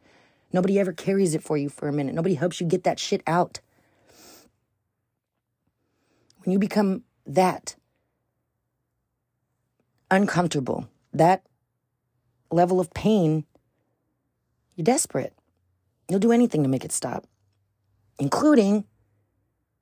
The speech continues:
binge drinking, including trying some meth, including maybe shooting up some heroin. All of those things are really effective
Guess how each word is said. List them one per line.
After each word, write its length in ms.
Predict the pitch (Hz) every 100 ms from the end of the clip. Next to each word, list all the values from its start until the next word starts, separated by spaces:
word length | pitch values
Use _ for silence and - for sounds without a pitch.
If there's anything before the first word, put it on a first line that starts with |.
| _ _ _ _ _ _ _ _ _ _ -
binge 320 | 147 165 135
drinking, 420 | - 143 135 117 -
including 720 | 185 - 302 285 233 226 220
trying 360 | - 170 170
some 200 | - 175
meth, 280 | 143 - -
including 640 | 165 - 262 269 233 220
maybe 260 | 202 190 185
shooting 380 | - 202 190 165
up 120 | -
some 160 | -
heroin. 440 | 135 143 - 202 185
All 180 | 190 220
of 100 | 185
those 220 | 214 -
things 280 | 185 165 156
are 120 | 143
really 340 | 143 233 151
effective 640 | 151 - 226 - - 131